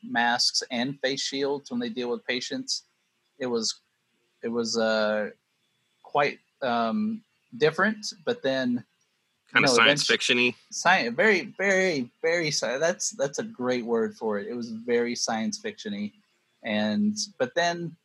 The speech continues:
Speaker 1: it eventually becomes normal. And you know what's gonna happen is when, when all of this kinda goes away and, and we're all not wearing masks again, that's gonna feel weird,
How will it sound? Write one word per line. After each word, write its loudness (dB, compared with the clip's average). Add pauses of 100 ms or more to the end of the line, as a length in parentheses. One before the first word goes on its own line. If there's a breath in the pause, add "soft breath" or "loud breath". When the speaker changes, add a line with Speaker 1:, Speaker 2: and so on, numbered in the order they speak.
(120)
Speaker 1:
it 0
eventually 2
becomes -2
normal. 0
And -4
you -2
know 2
what's -2
gonna 2
happen 2
is -4
when, 0 (460)
when 0
all 6
of -2
this 0
kinda 2
goes 0
away 2 (160)
and, 0 (1080)
and -2
we're 2
all 4
not 4
wearing -2
masks 2
again, -4
that's 4
gonna 0
feel -4
weird, 0